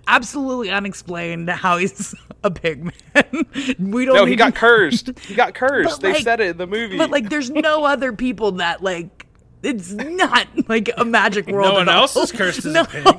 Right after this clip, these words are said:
Speaker 1: it's like
Speaker 3: No one else is an
Speaker 1: everything is
Speaker 3: animal.
Speaker 1: very tangible, and then he was cursed, and everyone's like, "Ah, what you gonna do?" Uh, <laughs>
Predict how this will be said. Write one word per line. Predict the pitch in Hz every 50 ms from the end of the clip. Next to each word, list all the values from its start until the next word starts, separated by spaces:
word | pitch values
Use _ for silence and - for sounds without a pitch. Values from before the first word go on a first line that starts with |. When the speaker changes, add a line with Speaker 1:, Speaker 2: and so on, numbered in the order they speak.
| - 359 269 - -
Speaker 1:
it's | 269 - - 269 233
like | - - - - -
Speaker 3:
No | 160 170 190
one | 196 190
else | 190 196 226 247
is | - 262
an | 269
Speaker 1:
everything | 269 285 320 320 - 302 294
is | 294 262
Speaker 3:
animal. | 220 214 214
Speaker 1:
very | 254 240 233 240 233 214
tangible, | 202 196 214 226 208 214 208 202 190 196 185 180 175
and | 175 185 185
then | 180 175 175 185
he | 165 - - 247 233
was | 202 185 175 160
cursed, | - - 196 175 160 160 - -
and | 180
everyone's | 165 151 160 160 139
like, | 156 147 - -
"Ah, | 180 180 170 180 165
what | 147 170 165 -
you | 151
gonna | 151 156 147 135
do?" | - 139 127 135 - - - - - 226 - -
Uh, | - 185 175 180 180 214 - -
<laughs> | 214 - - -